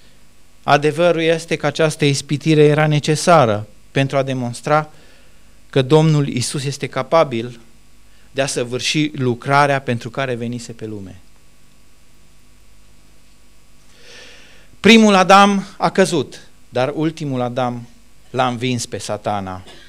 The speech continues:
și a ieșit învingător din această confruntare directă. Acest lucru este valabil și cu noi. Intrând în legământ cu Dumnezeu,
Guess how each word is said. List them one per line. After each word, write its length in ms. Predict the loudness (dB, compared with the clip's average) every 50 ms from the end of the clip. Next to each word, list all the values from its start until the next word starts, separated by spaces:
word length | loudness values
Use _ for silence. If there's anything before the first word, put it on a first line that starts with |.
| -20 -20 -20 -20 -20 -20 -20 -20 -20 -20 -20 -20 -20 -20 -20 -20 -18
și 120 | -14 -10 -10
a 40 |
ieșit 360 | -8 -8 -8 -8 -10 -10 -10 -10
învingător 720 | -12 -10 -10 -10 -10 -8 -10 -10 -10 -8 -8 -8 -8 -8
din 200 | -12 -16 -16 -16
această 380 | -16 -14 -14 -16 -16 -16 -18 -18
confruntare 680 | -16 -16 -16 -16 -16 -16 -16 -12 -10 -10 -8 -8 -10
directă. 600 | -10 -12 -12 -10 -10 -12 -14 -14 -16 -16 -16 -18 -20 -20 -20 -20 -20 -20 -20 -20 -20 -20 -20 -20 -20 -20 -20 -20 -20 -20 -20 -20 -20 -20 -20 -20 -20 -20 -20 -20 -20 -20 -20 -20 -20 -20 -20 -20 -20 -20 -20 -20 -6
Acest 420 | 0 2 2 4 4 4 4 4 4
lucru 280 | 0 0 0 0 0
este 640 | 2 2 2 2 0 -2 2 4 6 6 6 4 2 2
valabil 400 | 4 4 6 6 6 4 4 0
și 160 | -4 -4 -8 -6
cu 100 | -6 -4
noi. 440 | -2 -2 -2 -2 -4 -6 -8 -14 -20 -20 -20 -20 -20 -20 -20 -20 -18
Intrând 420 | -16 -16 -16 -14 -14 -16 -14 -14
în 100 | -14 -14
legământ 420 | -14 -14 -14 -14 -14 -14 -14 -14 -16
cu 100 | -18 -18
Dumnezeu, 760 | -16 -14 -14 -12 -12 -12 -10 -8 -6 -6 -6 -6 -8 -12